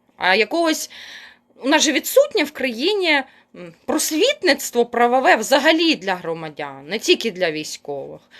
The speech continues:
Чому ми наш проєкт зробили "Вертикаль", да? Тому що ми, коли,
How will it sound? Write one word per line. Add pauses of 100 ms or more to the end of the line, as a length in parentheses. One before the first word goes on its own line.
(140)
Чому
ми
наш
проєкт
зробили
"Вертикаль",
да?
Тому
що
ми, (720)
коли,